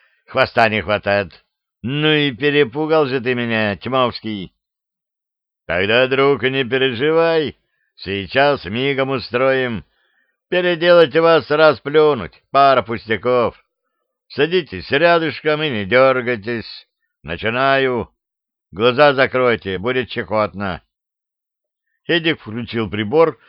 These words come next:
задвигал рычажками, и Владимир Иванович, ощутив приятное покалывание во всем теле, провалился во мрак, а через мгновение вернулся на стул.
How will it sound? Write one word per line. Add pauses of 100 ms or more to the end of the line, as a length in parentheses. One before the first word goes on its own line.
(160)
задвигал
рычажками, (560)
и
Владимир
Иванович, (360)
ощутив
приятное
покалывание
во
всем
теле, (540)
провалился
во
мрак, (500)
а
через
мгновение
вернулся
на
стул.